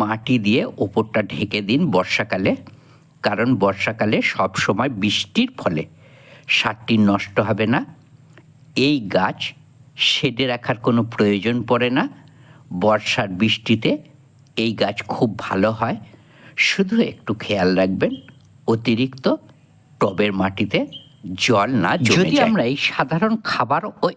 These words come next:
Speaker 1: একটু পরিচর্যা করি, তো বেলি জুঁই ফুলের গাছে আগামী শীতের আগে পর্যন্ত গাছ ভরে ফুল দিয়ে যাবে।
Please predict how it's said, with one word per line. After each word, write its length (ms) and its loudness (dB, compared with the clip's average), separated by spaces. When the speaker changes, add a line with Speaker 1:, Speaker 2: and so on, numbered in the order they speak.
Speaker 1:
একটু 200 -4
পরিচর্যা 480 0
করি, 160 0
তো 80 2
বেলি 280 4
জুঁই 280 2
ফুলের 340 2
গাছে 260 -2
আগামী 360 0
শীতের 380 0
আগে 220 -2
পর্যন্ত 360 0
গাছ 240 -2
ভরে 220 0
ফুল 160 -2
দিয়ে 220 0
যাবে। 180 -2